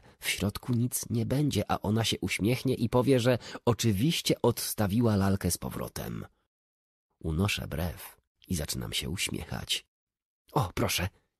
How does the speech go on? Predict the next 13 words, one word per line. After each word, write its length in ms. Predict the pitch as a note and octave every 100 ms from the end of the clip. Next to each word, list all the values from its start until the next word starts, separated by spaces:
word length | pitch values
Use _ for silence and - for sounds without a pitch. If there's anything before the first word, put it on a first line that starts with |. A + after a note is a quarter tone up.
| -
jest". 460 | A2 F2+ - - - _ _ - - - - - - -
Wyjmuje 440 | G2+ G2 C3 D#3
maleńką 460 | D3+ D3 C#3 C#3 C3+
matrioszkę 760 | B2+ - G#2+ C#3+ - - D#3+ -
i 120 | G2
stawia 380 | - - G#2+ G#2+
na 120 | G#2
blacie 300 | F#2 G2 F#2+
kuchennym 680 | - E2+ F2 F2 E2 E2+ E2+
pośród 440 | E2 - F2+ -
jej 180 | E2+ D#2+
rozłożonych 640 | D2 D2 D2+ C#2 C2+ C2+ -
kuzynek. 680 | D2+ - G1+ G1+ - -